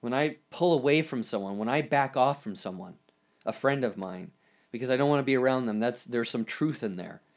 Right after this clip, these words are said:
to be spoken to them, that I have a hard time connecting you. And I realize, and, and I, and yet I, I circumvent that.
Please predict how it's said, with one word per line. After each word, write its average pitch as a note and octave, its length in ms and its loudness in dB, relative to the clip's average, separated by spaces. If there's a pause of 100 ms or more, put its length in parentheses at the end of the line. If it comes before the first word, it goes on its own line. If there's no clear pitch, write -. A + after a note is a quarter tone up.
(300)
to C3 100 -4
be A#2 100 0
spoken C3+ 500 0
to - 120 -14
them, F2+ 180 -16 (600)
that C3 100 4
I C#3+ 80 10
have D#3+ 140 6
a A#2+ 40 2
hard D#3 300 2
time C#3+ 200 -2
connecting B2+ 500 -4
you. G2 180 -6 (200)
And C#3+ 80 0
I D3 60 6
realize, D3 400 6
and, C3+ 120 0
and C#3 200 0
I, C#3+ 220 4 (180)
and E3+ 180 4
yet E3+ 240 8
I, C#3 280 4 (160)
I C3+ 80 0
circumvent F3+ 580 0
that. - 240 -8